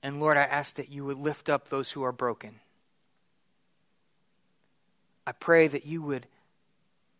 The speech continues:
let your words remain in us, Lord. Some of us are weak and we want that, but, but we struggle to remember. We struggle to be dedicated and devoted. And so I ask for your help. I pray that your Spirit would make us steadfast.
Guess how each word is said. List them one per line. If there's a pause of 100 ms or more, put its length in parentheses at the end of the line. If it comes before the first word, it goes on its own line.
(680)
let
your
words
remain
in
us,
Lord.
Some
of
us
are
weak
and
we
want
that,
but,
but
we
struggle (680)
to
remember.
We
struggle (600)
to
be
dedicated
and
devoted.
And
so
I
ask
for
your
help. (540)
I
pray
that
your
Spirit
would
make
us
steadfast.